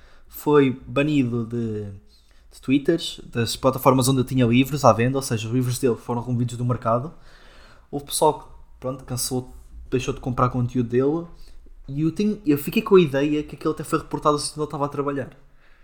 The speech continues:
Ou seja, o gajo, por uma piada,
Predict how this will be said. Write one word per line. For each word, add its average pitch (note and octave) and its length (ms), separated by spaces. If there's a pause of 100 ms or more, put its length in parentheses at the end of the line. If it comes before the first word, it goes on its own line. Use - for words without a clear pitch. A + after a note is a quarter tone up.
(480)
Ou B2 100
seja, G#2+ 480 (520)
o C3+ 80
gajo, E3+ 240
por - 80
uma F3+ 160
piada, D3 600